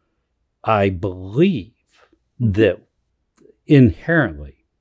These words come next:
Speaker 1: most religious moments where people are looking up or taking advantage of that moment where our physical being creates that good feeling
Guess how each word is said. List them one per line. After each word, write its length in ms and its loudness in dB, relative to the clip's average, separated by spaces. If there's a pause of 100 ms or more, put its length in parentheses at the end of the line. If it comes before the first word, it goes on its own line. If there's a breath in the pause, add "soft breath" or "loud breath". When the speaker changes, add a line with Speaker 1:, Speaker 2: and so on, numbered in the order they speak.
(580)
Speaker 1:
most 600 0
religious 560 -6
moments 440 -4
where 120 -6
people 440 -6
are 120 -4
looking 400 -4
up 240 -10
or 60 -10
taking 500 -6
advantage 540 -6
of 220 -10
that 380 -6
moment 600 0
where 500 -6
our 180 -6
physical 580 -6
being 600 -2
creates 720 -8
that 260 -8
good 280 -8
feeling 540 -8